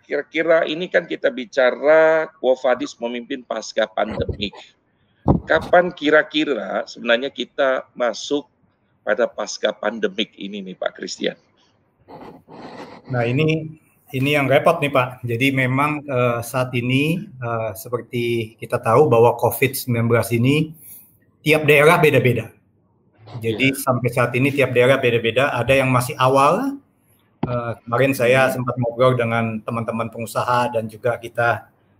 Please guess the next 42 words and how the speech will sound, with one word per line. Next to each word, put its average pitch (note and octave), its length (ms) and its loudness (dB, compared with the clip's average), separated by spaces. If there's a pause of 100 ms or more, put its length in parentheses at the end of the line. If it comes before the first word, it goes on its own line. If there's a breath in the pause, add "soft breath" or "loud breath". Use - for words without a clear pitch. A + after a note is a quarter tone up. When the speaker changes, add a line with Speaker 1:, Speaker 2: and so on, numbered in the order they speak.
(120)
Speaker 2:
eh, A#2 160 -2
dapat A#2 320 -2
presentasi B2 640 2
dari A#2 320 2
Pak A2+ 240 0
Luhut, C#3 560 4
ya, B2 240 -8 (400)
dari A#2 160 -6
Speaker 1:
Hmm. A2+ 160 -2
Speaker 2:
Menko, B2+ 240 4
dan, A#2+ 240 -2
eh, A2+ 160 -2 (240)
mereka, A#2 320 -6
eh, A2 240 -6
Pak A#2 240 -2
Luhut A#2+ 160 4
mengatakan B2 560 2
memang C#3 640 2 (320 loud breath)
tiap C3+ 160 4
daerah B2+ 320 6
itu C3 320 2
nanti C#3 240 4
akan B2 480 2 (400)
P - 0 -
S B2+ 160 2
B C3+ 160 4
B-nya C#3 400 4
diterapkan, C#3+ 720 0
ada B2 160 -4
yang C#3 240 2
belum C3 320 4
diterapkan, E3 800 0 (320)
ada C3 240 0
yang, C#3 400 4
eh, C3 240 0
belum C#3+ 160 4
diukur D3+ 640 0
karena C#3 240 -2
alat C#3 240 2
testingnya C#3 400 0
belum C3+ 160 2
datang D#3+ 560 0